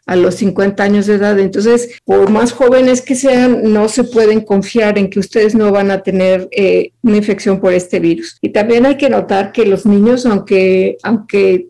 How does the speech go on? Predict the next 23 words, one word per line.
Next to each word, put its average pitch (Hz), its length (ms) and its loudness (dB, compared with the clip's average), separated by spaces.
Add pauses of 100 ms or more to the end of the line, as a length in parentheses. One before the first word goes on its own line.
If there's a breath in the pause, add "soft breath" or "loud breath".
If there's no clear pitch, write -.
sufren 233 520 0
menos, 214 640 0
eh, 180 500 0 (160)
por 208 140 0
lo 190 80 4
menos 214 320 0
han 220 120 0
sido 214 220 0
menos 208 440 0
aparentes 190 420 -2
las 185 180 -2
infecciones 196 520 -2
con 185 240 -4
estos, 190 640 -4
con 190 160 0
este 190 240 -2
virus 202 540 -4
en 226 180 2
los 240 160 0
niños, 196 380 0 (240 soft breath)
sí - 320 -2
existen 196 640 -4
cerca 185 640 -4